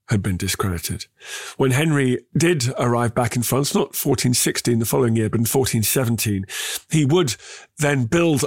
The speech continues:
on the success of Agincourt and actually did manage to conquer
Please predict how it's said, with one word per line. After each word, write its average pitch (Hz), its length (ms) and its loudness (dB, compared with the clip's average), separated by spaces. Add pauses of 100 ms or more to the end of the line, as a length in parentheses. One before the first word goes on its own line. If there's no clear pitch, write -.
on 160 180 2
the 135 80 2
success - 440 0
of 117 60 2
Agincourt 110 560 0
and 139 80 2
actually 147 260 0
did 147 200 2
manage 131 240 0
to 127 100 -2
conquer 139 400 0